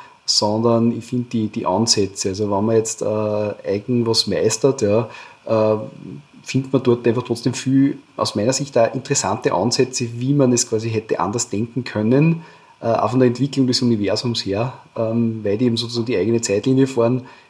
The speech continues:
Man, theoretisch könnte man wahrscheinlich in Star Trek Adventures mit nicht recht viel Aufwand, äh, wahrscheinlich auch so eine alternative Zeitlinie in dem, die Richtung einbauen. Was mich fasziniert, ist das, dass die noch immer die Lizenz haben. Das, das, das ist stark, aber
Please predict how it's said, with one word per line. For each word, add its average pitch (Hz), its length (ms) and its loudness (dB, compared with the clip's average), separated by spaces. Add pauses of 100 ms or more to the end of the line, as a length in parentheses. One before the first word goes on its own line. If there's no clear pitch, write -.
Man, 107 120 -4
theoretisch 110 400 0
könnte 117 180 0
man 127 100 0
wahrscheinlich 117 320 4
in 120 80 0
Star 107 220 0
Trek 120 160 -4
Adventures 107 880 0
mit 117 380 -6
nicht 113 200 0
recht 117 200 0
viel 127 160 -2
Aufwand, 117 640 2 (420)
äh, - 60 -10
wahrscheinlich 110 640 2
auch 104 80 2
so 113 100 -6
eine - 180 -10
alternative 120 500 -4
Zeitlinie 113 500 2
in 110 100 0
dem, 110 360 -4
die 123 140 0
Richtung 117 300 -4
einbauen. 120 520 2 (340)
Was 120 140 -8
mich 143 100 6
fasziniert, 135 400 4
ist 131 140 -2
das, 117 160 4
dass 120 100 -4
die - 100 -4
noch 131 160 0
immer 135 180 4
die 123 100 2
Lizenz 117 460 -2
haben. 127 200 -2
Das, - 840 -6
das, - 200 -18
das - 200 -14
ist 117 80 -6
stark, 110 340 -2
aber 117 320 4